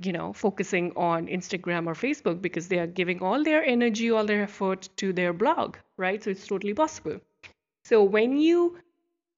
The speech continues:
answer this question, "Are they active on social media?" please consider this, that it's possible that they're not active on a different platform, okay?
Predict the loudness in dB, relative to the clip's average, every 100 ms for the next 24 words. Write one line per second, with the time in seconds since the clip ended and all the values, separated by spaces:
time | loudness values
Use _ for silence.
0 | _ _ 0 0 2 0 2 0 0 0
1 | 0 -2 -4 -2 2 4 4 2 -2 -4
2 | -2 0 0 0 2 0 0 -2 -4 -6
3 | -4 -2 -2 0 2 2 2 -4 -4 -6
4 | -6 -10 -14 -6 -4 -4 -4 -2 -2 -2
5 | -4 -4 -4 -4 -6 -10 _ _ _ _
6 | -4 -4 -2 -2 -2 -2 -2 -2 -6 -6
7 | -4 -2 -4 -2 2 2 0 -4 -6 _
8 | _ _ -10 -4